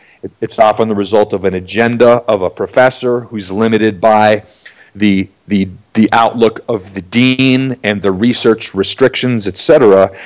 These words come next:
And even if we optimize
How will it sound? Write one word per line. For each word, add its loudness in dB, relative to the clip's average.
And 0
even 0
if 0
we 0
optimize 0